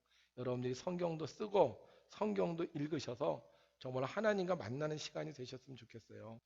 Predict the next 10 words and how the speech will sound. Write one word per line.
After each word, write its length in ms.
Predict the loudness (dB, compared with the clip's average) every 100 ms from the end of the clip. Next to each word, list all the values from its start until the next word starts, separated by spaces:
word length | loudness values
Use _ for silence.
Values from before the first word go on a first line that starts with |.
| -20 -20 4
제 120 | 8
아내는 420 | 8 8 6 4
지난번에 400 | 6 6 6 2
이렇게 160 | 0 -2
성경을 460 | 0 2 2 2
쓰는데 640 | 0 0 2 4 2 2 -6 -20 _ _ _ -6
갑자기 340 | -2 4 4
성경에 420 | 4 0 0 4 4
있는 200 | 4 2
말씀에 760 | 2 0 0 2 6 6 6